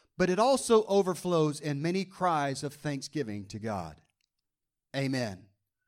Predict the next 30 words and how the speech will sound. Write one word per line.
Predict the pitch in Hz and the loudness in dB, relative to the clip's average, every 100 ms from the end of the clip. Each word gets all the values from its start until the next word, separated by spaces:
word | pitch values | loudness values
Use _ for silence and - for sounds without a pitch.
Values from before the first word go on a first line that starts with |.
| _ _ _ - | _ _ _ -2
I | 208 | 0
love | 220 240 220 156 | 2 2 0 -2
this. | 123 87 - - - _ _ _ _ - | -6 -4 -8 -8 -12 _ _ _ _ -4
A | 175 | -4
generous | 135 123 202 240 233 - | -2 0 0 0 -4 -4
offering | 170 170 165 131 135 147 135 | -2 -4 -4 -8 -8 -10 -10
given | 120 190 190 | 0 0 0
for | - 165 | -4 -4
a | 139 | -4
good | 101 175 220 - | -4 -4 -4 -6
cause | 185 156 107 98 113 - - _ _ _ _ _ | -2 0 0 -6 -10 -12 -12 _ _ _ _ _
will | 156 156 | 2 2
bring | 156 196 240 | 4 0 0
forth | 220 - 190 156 156 | -6 -2 0 0 -2
thanksgiving | - 196 202 190 - 208 139 120 110 | -8 -4 -4 -4 -6 -6 -4 -4 -6
to | 113 135 | -8 -8
God. | 127 117 87 82 _ _ _ _ _ _ _ _ _ _ | -8 -12 -12 -16 _ _ _ _ _ _ _ _ _ _
Somebody | - - 277 269 269 233 214 185 | -8 0 0 4 4 4 2 -4
somewhere | - - 277 254 170 151 160 | -2 2 4 4 2 4 2
will | 160 | 2
be | 160 | 0
thanking | 170 - 226 233 220 | 0 2 0 0 -2
the | 208 | 0
Lord | 190 202 190 | 2 2 2
for | 160 | -2
the | 147 | -2
lives | 151 170 214 226 220 | -2 0 4 2 2
that | 220 | 0
are | 208 | 0
changed | 208 190 165 147 143 - | 0 0 2 0 -4 -12